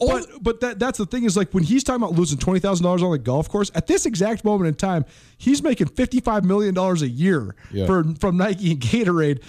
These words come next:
Speaker 2: So I just did the math. I mean, the dude's making fourteen thousand dollars an hour.
Speaker 1: Right.
Speaker 2: That's just like a normal guy being like, "Hey, man, you wanna bet twenty bucks on golf today?" I mean, it's, it's, we all do it. We all gamble and bet. I mean, you and I bet on this show for years.
Speaker 1: So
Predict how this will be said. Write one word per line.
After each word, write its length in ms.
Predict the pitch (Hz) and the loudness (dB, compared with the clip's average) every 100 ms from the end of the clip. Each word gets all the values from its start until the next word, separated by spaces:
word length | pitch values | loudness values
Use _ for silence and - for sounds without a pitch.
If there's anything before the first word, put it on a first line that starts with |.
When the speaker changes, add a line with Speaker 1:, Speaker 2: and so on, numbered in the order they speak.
| - _ | -20 _
Speaker 2:
So 160 | - 226 | -6 -2
I 120 | 247 | 0
just 160 | 339 | 0
did 140 | 233 180 | 0 0
the 80 | 165 | 2
math. 280 | 208 202 | 0 0
I 20 | 196 | 0
mean, 160 | 208 | 2
the 80 | 190 | 2
dude's 360 | 151 277 196 160 | 2 0 2 0
making 360 | 240 233 175 - - | 0 0 -2 -4 -14
fourteen 460 | - 254 240 233 | -4 -2 0 0
thousand 340 | 202 196 202 180 | 0 0 0 2
dollars 240 | 196 185 | 2 0
an 80 | 156 - | 0 -2
hour. 400 | 196 175 110 - - _ _ _ _ _ _ _ _ - - - | -2 -2 -4 -10 -20 _ _ _ _ _ _ _ _ -18 -14 -2
Speaker 1:
Right. 220 | 127 113 | 0 2
Speaker 2:
That's 160 | 240 - | 0 2
just 180 | 254 | 0
like 160 | 247 220 | 0 0
a 60 | 208 | 2
normal 280 | 226 247 | 2 0
guy 180 | 196 208 | 0 0
being 160 | 208 208 | 0 2
like, 160 | 170 | 2
"Hey, 120 | 131 220 | 2 2
man, 180 | 170 190 | 2 2
you 80 | |
wanna 160 | 190 180 | 2 0
bet 180 | 180 - | -2 -2
twenty 240 | 170 185 | 0 2
bucks 320 | 156 180 - | 2 0 0
on 140 | 170 139 | -2 0
golf 260 | 143 180 | 0 0
today?" 300 | - 214 226 226 | -2 -2 -2 0
I 80 | |
mean, 160 | 175 175 | 2 2
it's, 260 | 180 - - | 0 -4 -8
it's, 260 | 220 190 - 160 - - - | -8 -6 -8 -10 -12 -20 -4
we 200 | 165 226 | 2 2
all 240 | - 214 214 | 2 0 -2
do 300 | 127 165 151 | 0 0 0
it. 160 | 160 | 0
We 160 | 180 196 | -2 0
all 240 | 202 208 | 0 0
gamble 420 | 151 147 175 180 | 0 0 2 2
and 160 | 170 127 | 0 0
bet. 220 | 147 185 | 0 0
I 40 | 180 | 2
mean, 120 | 165 | 2
you 140 | 208 | 2
and 80 | 214 | 2
I 120 | 214 | 0
bet 220 | 156 160 | 0 0
on 140 | 202 202 | 0 0
this 120 | 196 | -2
show 200 | - 214 | 0 -2
for 160 | 214 226 | -2 -4
years. 320 | 254 214 - | -2 -2 -4
Speaker 1:
So 420 | - - 190 180 | -6 -2 -2 -2